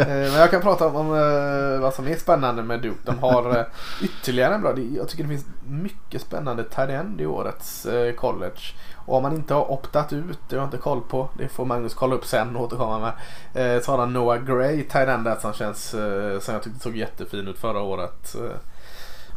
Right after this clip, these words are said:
Speaker 1: på försvarssidan så har de cornerback Leonard Johnson som man kan kolla in. Tyckte han såg väldigt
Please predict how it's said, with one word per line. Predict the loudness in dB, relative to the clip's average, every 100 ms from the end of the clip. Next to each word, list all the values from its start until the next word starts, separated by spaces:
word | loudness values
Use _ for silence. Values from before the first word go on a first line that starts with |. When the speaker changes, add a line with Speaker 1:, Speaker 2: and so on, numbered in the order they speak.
| -2
Speaker 1:
på | -2
försvarssidan | -2 0 0 2 0 0 0
så | -2
har |
de | -2 -4
cornerback | -2 -2 -2 -2 -2
Leonard | -2 0 -2 -2
Johnson | 0 0 0 -4 -2 -2 -2
som | -4
man | -4
kan | -4
kolla | 0 0 0
in. | 0 -2
Tyckte | -6 -6 -6
han | -4
såg | -4 -4
väldigt | -4 -4 -4 -4 -4